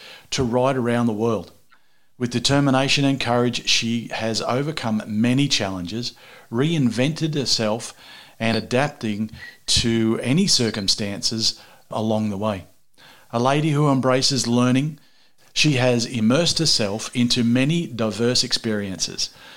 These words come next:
from working in Parliament House to prawn trawlers,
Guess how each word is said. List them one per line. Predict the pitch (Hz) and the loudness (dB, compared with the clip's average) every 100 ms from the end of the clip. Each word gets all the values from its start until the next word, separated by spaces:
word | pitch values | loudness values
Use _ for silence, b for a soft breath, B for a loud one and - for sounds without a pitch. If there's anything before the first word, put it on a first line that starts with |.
| B B | B B
from | - 117 | -4 0
working | 120 127 127 123 | 2 2 2 2
in | 117 110 | 2 2
Parliament | 113 120 123 107 | 0 2 2 0
House | 110 139 160 - B B B B B | 0 0 0 -4 B B B B B
to | 110 | -6
prawn | - 127 135 135 | 0 2 4 2
trawlers, | - 131 131 139 135 - | 0 2 2 2 0 -2